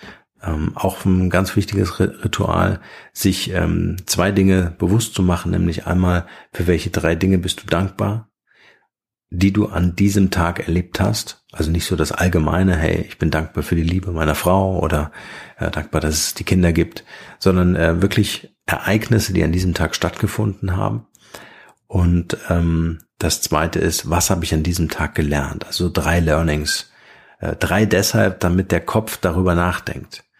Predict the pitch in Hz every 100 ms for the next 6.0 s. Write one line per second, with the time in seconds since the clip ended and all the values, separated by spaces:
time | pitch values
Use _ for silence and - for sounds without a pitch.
0 | _ _ _ - 80 82 82 85 85 90
1 | 92 87 92 92 82 82 90 82 - 95
2 | 104 80 78 82 87 85 85 85 85 90
3 | 80 87 95 90 85 - 87 98 90 85
4 | - - 95 - 85 82 - 82 - 78
5 | 76 82 - 82 78 80 87 82 - -